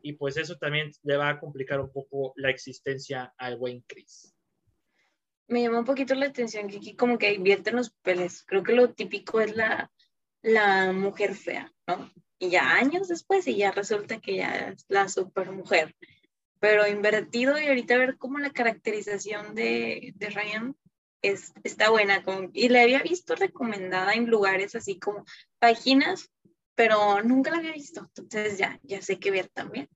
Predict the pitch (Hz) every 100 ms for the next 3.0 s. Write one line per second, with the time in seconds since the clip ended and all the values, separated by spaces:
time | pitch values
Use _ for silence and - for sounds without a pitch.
0 | _ 185 208 - 285 277 277 269 254 254
1 | 262 226 202 190 202 214 254 247 220 220
2 | 226 220 202 190 208 208 190 160 147 -